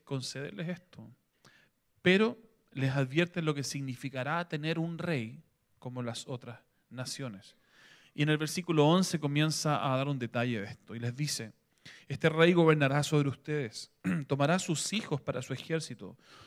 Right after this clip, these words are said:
tomará sus hijas para obligarlas a cocinar, hornear y hacer perfumes. Les quitará lo mejor de sus tierras, viñedos y huertos,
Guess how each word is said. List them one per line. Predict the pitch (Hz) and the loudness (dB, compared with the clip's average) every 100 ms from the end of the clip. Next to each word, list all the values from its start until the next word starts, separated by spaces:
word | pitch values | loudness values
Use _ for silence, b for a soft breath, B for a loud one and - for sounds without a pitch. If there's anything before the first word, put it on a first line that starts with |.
| - | 2
tomará | 151 165 202 | 4 4 2
sus | 214 180 - - | 0 -4 -4 -2
hijas | 226 - 143 | -2 -4 -4
para | 151 143 | 0 0
obligarlas | 143 139 139 135 160 190 185 160 | 2 4 4 6 6 4 2 -2
a | 156 | -4
cocinar, | 147 139 135 160 175 120 - | -6 -8 0 2 2 -2 -8
hornear | 120 120 139 175 180 - b b b | -10 -6 -4 -2 -2 -6 b b b
y | 135 | -6
hacer | 131 160 143 | -2 -2 -4
perfumes. | 139 120 - 190 139 107 - B B B B | -6 -10 -6 -6 -6 -12 -20 B B B B
Les | 156 | -2
quitará | - 180 180 | 0 4 6
lo | 202 185 | 8 6
mejor | 165 - - 254 262 | 4 2 6 8 8
de | 240 | 4
sus | 220 - | 2 -2
tierras, | - 214 208 156 131 - 143 | 4 6 8 4 2 -4 -4
viñedos | 147 156 208 233 247 240 - | -2 2 4 4 4 -2 -6
y | 156 | -6
huertos, | 139 180 220 - 120 113 | -2 0 0 -2 -14 -14